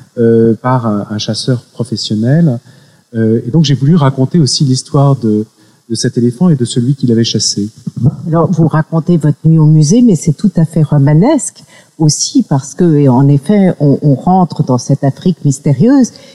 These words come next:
Speaker 2: Et, et, euh, mais vous n'êtes pas très sûr de vous au début. Vous dites, « Et moi, vers, vers quels confins me suis-je égaré ? Je pars sur les traces d'un Kurtz. »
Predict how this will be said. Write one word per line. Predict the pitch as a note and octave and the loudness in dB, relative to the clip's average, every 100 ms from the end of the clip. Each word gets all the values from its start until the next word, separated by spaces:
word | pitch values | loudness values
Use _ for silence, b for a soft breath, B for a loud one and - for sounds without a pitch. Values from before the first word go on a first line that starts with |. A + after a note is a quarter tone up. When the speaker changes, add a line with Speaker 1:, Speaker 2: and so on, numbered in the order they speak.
| B B _ | B B _
Speaker 2:
Et, | D#3 D3 - | 0 0 -2
et, | E3 E3+ F3 - | 0 2 0 0
euh, | C#3+ C#3 C3+ | 2 4 4
mais | D#3 C#3+ | 2 2
vous | F#3 | 2
n'êtes | G#3 | 0
pas | C4 B3+ | -2 -2
très | B3 | -2
sûr | - F#3 | 0 2
de | E3 | 2
vous | C3+ E3 D#3+ | 2 2 2
au | |
début. | C#3 C3 C#3+ | 0 0 0
Vous | C3 | 0
dites, « | D3 F3 - | 2 0 0
Et | G#3+ | 2
moi, | G#3 G#3 G#3+ C4+ B B _ | 4 4 2 -2 B B _
vers, | F3+ F3 - | -2 0 0
vers | D#3 D#3+ - | -2 -2 0
quels | G#3+ G3+ | 0 0
confins | - A3+ G#3+ - G3+ F#3+ | 0 0 0 0 0 2
me | D3+ | 2
suis-je | - E3+ D3+ - | 0 0 0 0
égaré ? | F3+ D#3 D#3 D3 D3 D#3 | 0 2 2 2 2 2
Je | D3+ D#3 | 0 -2
pars | - G3+ F#3+ | -2 -4 -2
sur | - D3+ | -2 0
les | D3 | 0
traces | - - F#3 - | -2 -2 -2 -2
d'un | C#3+ C#3 _ | -2 -2 _
Kurtz. » | F3+ D#3+ - - - | -2 -2 -6 -14 -14